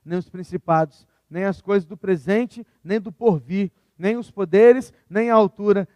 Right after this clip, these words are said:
nem a profundidade, nem qualquer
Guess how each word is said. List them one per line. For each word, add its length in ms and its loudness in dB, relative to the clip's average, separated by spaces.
nem 240 0
a 60 0
profundidade, 880 -4
nem 280 -2
qualquer 720 0